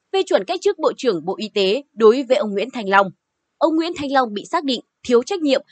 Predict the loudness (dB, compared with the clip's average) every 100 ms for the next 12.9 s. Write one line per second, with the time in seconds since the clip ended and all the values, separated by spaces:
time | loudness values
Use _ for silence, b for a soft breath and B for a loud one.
0 | b -2 0 2 2 0 -4 2 2 0
1 | _ -10 -6 -2 -2 -2 -2 -2 0 0
2 | -2 -6 b b 0 2 -2 -2 0 0
3 | 0 -4 -4 -6 -4 -4 -4 0 -2 -2
4 | _ _ -4 -2 0 0 -2 _ -4 -2
5 | 0 0 -2 _ -2 0 2 2 2 0
6 | -2 -4 -2 0 0 -2 -4 -2 -4 -4
7 | -6 -8 -18 _ -6 -6 -8 -8 -6 -6
8 | -6 -6 -4 -4 -4 -4 -4 B B -2
9 | 0 0 -4 -6 -2 -2 B B B -4
10 | -2 -2 -2 2 4 4 2 0 0 -2
11 | -2 -4 -2 0 0 -4 2 2 0 2
12 | 4 4 2 -6 -6 -4 0 0